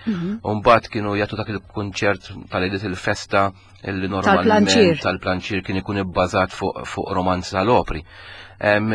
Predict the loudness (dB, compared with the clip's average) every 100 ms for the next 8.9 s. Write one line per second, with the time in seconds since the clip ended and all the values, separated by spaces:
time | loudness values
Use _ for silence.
0 | 0 2 4 4 4 6 6 4 2 4
1 | 2 4 0 2 2 2 2 4 6 6
2 | 4 -8 -14 -12 -12 -10 -6 -6 -4 -4
3 | -4 -4 -2 -2 -2 -2 -2 0 -2 -4
4 | -14 -14 -12 -12 -12 -10 -8 -2 0 2
5 | 0 0 0 0 0 0 0 -2 -2 -2
6 | -2 -2 -2 -2 -2 -2 0 2 4 4
7 | 2 -2 -2 -2 0 -2 -4 -18 -2 2
8 | 4 2 0 0 0 0 -2 -6 -8